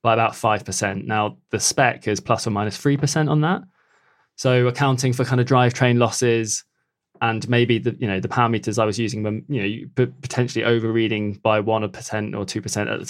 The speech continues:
time as well, because, you know, that's their kind of accuracy range. But losing five percent of your sprint is quite a lot in a Zwift race, or of your F T P is quite a lot in, uh, you know, any kind of virtual cycling race. So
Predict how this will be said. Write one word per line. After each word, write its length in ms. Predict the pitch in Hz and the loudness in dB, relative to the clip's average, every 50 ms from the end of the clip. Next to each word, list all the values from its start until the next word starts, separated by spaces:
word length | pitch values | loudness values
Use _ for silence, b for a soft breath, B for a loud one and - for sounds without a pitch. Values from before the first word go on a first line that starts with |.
| 113 | 2
time 120 | 110 104 104 | 2 2 2
as 120 | 98 - | 2 2
well, 200 | 117 113 113 107 | 4 4 4 2
because, 360 | 104 104 92 110 104 95 - - b b b b b b b b b b | 0 -2 -2 -2 -4 -4 -4 -12 b b b b b b b b b b
you 80 | - 127 | -8 -8
know, 80 | - - | -6 -4
that's 240 | - 107 - - | -4 -4 -4 -2
their 280 | - 113 110 110 104 101 | 0 2 4 4 2 0
kind 160 | - - 101 101 | -2 -4 -4 -2
of 60 | 92 | -2
accuracy 400 | 104 101 - - 104 95 - 104 | -2 -4 -4 -8 -8 -6 -4 0
range. 320 | 101 101 98 98 95 92 - | 0 2 2 0 -2 0 2
But 260 | 117 110 110 - _ _ _ _ _ - | 2 2 2 -2 _ _ _ _ _ 0
losing 280 | 127 127 120 123 113 | 0 2 2 2 -2
five 300 | 104 - 131 120 113 - | 0 2 2 2 2 0
percent 480 | - 113 - - 120 107 98 104 - - _ | -2 -4 0 2 2 0 0 -4 -10 -8 _
of 80 | 113 104 | -8 -4
your 140 | 104 107 101 | -2 -2 -2
sprint 480 | - - - 127 110 104 95 92 92 - _ _ _ _ _ _ _ _ _ _ | -2 0 0 2 2 2 0 -4 -10 -12 _ _ _ _ _ _ _ _ _ _
is 140 | - 113 101 | -2 -2 -2
quite 240 | - - 120 110 101 | 2 2 4 4 4
a 40 | 110 | 2
lot 180 | 110 107 95 | 2 2 0
in 80 | 98 101 | 0 -4
a 40 | 101 | -4
Zwift 280 | 98 107 101 - - | -4 -4 -6 -6 -6
race, 300 | - 123 107 104 101 - | -8 -6 -6 -6 -6 -4
or 240 | 120 107 104 107 107 95 - - 113 | -2 0 0 0 0 -2 -2 -4 0
of 80 | 107 | 2
your 140 | 117 110 110 | 2 2 2
F 100 | 104 - | 0 0
T 140 | - 110 104 | -2 -4 -4
P 220 | 98 107 104 98 | -2 0 -2 -2
is 100 | 98 95 | -2 -4
quite 220 | - - 113 101 107 | -2 -2 0 0 2
a 20 | |
lot 240 | 110 113 110 101 - _ _ - _ _ | 2 0 0 -2 -6 _ _ -20 _ _
in, 160 | - 110 101 98 - - | -4 -4 -4 -4 -6 -10
uh, 180 | - - - - _ _ _ _ _ _ | -14 -20 -20 -20 _ _ _ _ _ _
you 100 | - 117 | -6 -4
know, 140 | 98 90 90 95 - _ _ b b b b b b b b b b b - | -4 -6 -8 -12 -16 _ _ b b b b b b b b b b b 0
any 200 | 120 113 110 104 | 2 2 2 2
kind 180 | - 117 110 107 | 0 0 2 2
of 300 | 104 101 98 95 - _ _ _ _ | 2 0 0 -4 -10 _ _ _ _
virtual 480 | 107 107 117 110 101 - - 113 104 98 | 0 2 2 2 2 0 -2 0 0 0
cycling 400 | - - 110 101 - - 101 98 | 2 2 0 0 0 -2 -4 -2
race. 240 | 98 98 98 - - | -2 -4 -4 -4 -4
So 460 | - - - 139 123 120 117 113 110 | -4 0 2 4 4 4 2 0 -2